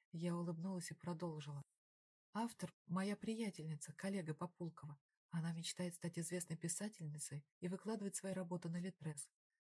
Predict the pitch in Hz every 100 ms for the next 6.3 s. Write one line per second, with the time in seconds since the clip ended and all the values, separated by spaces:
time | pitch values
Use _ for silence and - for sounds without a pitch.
0 | _ _ _ _ 170 170 165 - 190 185
1 | 170 170 170 - 180 - 185 170 165 170
2 | 170 180 190 175 170 170 180 175 170 170
3 | 160 196 185 - 160 160 190 180 190 -
4 | 170 170 165 160 185 208 190 - - 170
5 | 160 - 180 170 170 165 165 165 160 160
6 | 156 135